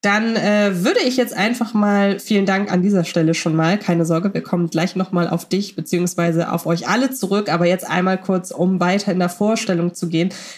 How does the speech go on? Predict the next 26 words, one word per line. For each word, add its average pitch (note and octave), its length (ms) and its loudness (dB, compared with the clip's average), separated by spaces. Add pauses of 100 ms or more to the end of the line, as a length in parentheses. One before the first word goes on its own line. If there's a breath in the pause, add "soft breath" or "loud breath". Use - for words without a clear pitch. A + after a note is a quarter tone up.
(100)
Dann, C#4+ 240 2 (400)
ähm, C#4+ 1000 2
switche - 420 -2
ich - 160 -4
doch G3 160 -2
mal D#3 260 2
auf - 380 -4
Konstantin. - 760 -4
Sch-, - 180 -6
äh, F3 320 2
stell B3 240 0
dich D#4 160 -4
gern B3 180 0
mal A#3 120 -2
vor A#3+ 400 -2
und A3+ 260 -6
erzähl G#3 480 -2
du A#3+ 160 -2
so B3 100 0
ein G3 200 0
bisschen G#3 360 -2
in G3 320 0
we-, G#3 220 0
in F3+ 280 -4
wenigen G#3 300 0
Sätzen, F#3+ 460 -2